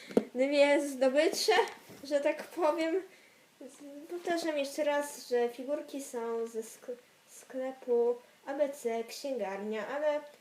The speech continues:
myślę, że możecie je znaleźć także na innych stronach. Oczywiście możecie je też znaleźć na głównej stronie kolekty, jakby ktoś też chciał mieć inną stronę, także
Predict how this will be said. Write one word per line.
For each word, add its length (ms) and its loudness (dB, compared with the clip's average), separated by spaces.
myślę, 320 -6
że 120 -2
możecie 420 0
je 100 4
znaleźć 360 -4
także 340 -8
na 420 -6
innych 220 -6
stronach. 380 -10
Oczywiście 600 -4
możecie 300 -6
je 140 4
też 180 -4
znaleźć 500 -4
na 240 -6
głównej 400 -6
stronie 520 -6
kolekty, 680 -4
jakby 260 -12
ktoś 260 -16
też 420 -10
chciał 160 -10
mieć 400 -10
inną 280 -8
stronę, 380 -14
także 340 -14